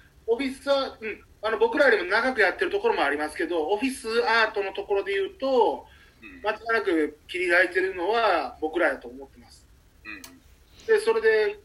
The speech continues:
Speaker 1: 今回も商店建築の中で特集組まれた時に、僕ら以外にも紹介されてる会社っていうのは、僕らが切り開いたところを歩いてきてはるなっていう感じはめちゃめちゃしてるんですよ。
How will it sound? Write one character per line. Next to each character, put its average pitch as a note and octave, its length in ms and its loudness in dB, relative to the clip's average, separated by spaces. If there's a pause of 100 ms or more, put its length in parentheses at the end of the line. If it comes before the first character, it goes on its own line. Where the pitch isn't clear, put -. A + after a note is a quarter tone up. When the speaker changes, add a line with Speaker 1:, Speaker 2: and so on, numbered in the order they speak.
Speaker 1:
今 G#3+ 180 4
回 F3 160 2
も D3 160 -4
商 D#3+ 180 -4
店 D#3+ 160 0
建 G3+ 160 0
築 D3+ 200 -14
の D3 80 -12
中 D3 240 -6
で D3 60 -2
特 E3+ 200 -8
集 F3+ 160 -2
組 E3+ 100 -12
ま F3 80 -2
れ D#3 60 -4
た D3+ 80 -6
時 D3 240 -12
に、 G3+ 360 -6 (540)
僕 F#3 200 0
ら F#3+ 100 6
以 F3+ 80 2
外 E3+ 140 2
に D3+ 80 -2
も D3+ 100 -8
紹 F3+ 200 -6
介 F3+ 160 -4
さ F#3 80 -6
れ F3+ 80 -2
て F3+ 60 -4
る F3 80 -4
会 D3+ 180 -4
社 F3 120 -6
っ - 40 -8
て - 100 -16
い F#3 40 -10
う A3 80 -8
の C4 60 -4
は、 A#3 100 0
僕 E3 220 -2
ら G#3 100 2
が E3+ 120 -6
切 - 180 -12
り G3+ 180 -6
開 G#3+ 160 2
い - 40 -8
た G3+ 80 -2
と G3 100 -6
こ G#3 100 -2
ろ A3+ 240 2
を - 80 0
歩 E3 140 0
い E3 60 -4
て E3+ 120 -6
き - 80 -16
て F#3 80 -6
は F3 120 -4
る F3+ 80 -10
な G3+ 100 -6
っ G3+ 60 -10
て D3+ 80 -8
い - 20 -14
う - 20 -12
感 E3 180 -10
じ A#3+ 120 -8
は A3+ 220 -2 (300)
め F3+ 160 -8
ち G3+ 100 -2
ゃ F#3+ 40 0
め G3 80 -4
ち - 80 -6
ゃ F#3 60 -6
し - 80 -14
て G3+ 80 2
る E3+ 120 -6
ん C3 40 -16
で A#2+ 60 -18
す - 100 -20
よ。 - 60 -20